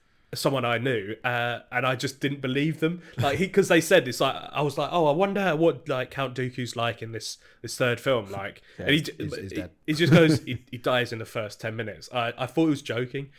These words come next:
Speaker 1: you know, c-, because that does sound like a joke, doesn't it? Like, "Oh, he's dead in the first ten minutes of the movie."
Speaker 2: Yeah.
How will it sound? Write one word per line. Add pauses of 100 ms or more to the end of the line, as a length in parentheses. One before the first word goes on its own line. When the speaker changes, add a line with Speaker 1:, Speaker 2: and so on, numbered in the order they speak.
(220)
Speaker 1:
you
know,
c-,
because
that
does
sound
like
a
joke,
doesn't
it?
Like,
"Oh,
he's
dead
in
the
first
ten
minutes
of
the
movie." (120)
Speaker 2:
Yeah.